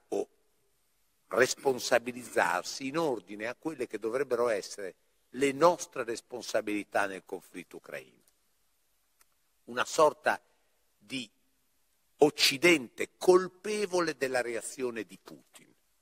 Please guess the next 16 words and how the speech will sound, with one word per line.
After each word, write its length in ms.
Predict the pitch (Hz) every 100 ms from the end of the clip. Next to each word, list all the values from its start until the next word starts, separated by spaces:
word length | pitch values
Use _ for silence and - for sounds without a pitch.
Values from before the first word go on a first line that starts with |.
| _ _ _ _
una 260 | - 165 170
sorta 480 | - 214 196 - 143
di 180 | 127 147
visione 840 | 151 147 147 185 135 107 98 90 _ _ _ _ -
che 300 | 196 180 - _ _ -
tende 800 | 208 165 127 107 107 101 _ _
a 240 | 156 156 127 - _ _ _
rendere 840 | 123 117 190 180 135 110 107 101 101
le 120 | 123
responsabilità 1040 | 139 - - 127 - 135 127 123 - 165
di 140 | 139 117
Putin 560 | - 151 123 - 95 _
tutto 340 | - 202 - 151
sommato 580 | - 160 156 127 -
subalterne 920 | 113 - 127 156 151 - 190 185 165 135
rispetto 800 | 135 - 175 147 - - 98